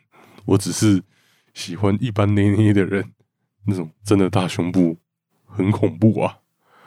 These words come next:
好了，那就是因为这种大胸部，其实巨乳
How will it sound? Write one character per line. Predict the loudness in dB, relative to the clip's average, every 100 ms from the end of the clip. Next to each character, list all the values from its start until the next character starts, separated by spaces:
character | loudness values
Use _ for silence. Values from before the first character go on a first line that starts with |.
| -20 _ _ _
好 | -6 -4
了， | -2
那 | 0 2 2 0 -4 -6 -8 -12 _ _ _ -8
就 | 2 4
是 | 4
因 | 2
为 |
这 |
种 | 2 -2
大 | -4 -8
胸 | -6 -6 -4
部， | -6
其 | -4 -4
实 | -2 0 0 0 0 0 -2 -2 -2 -4 -6
巨 | -6 -2 0 -2
乳 | -6 -10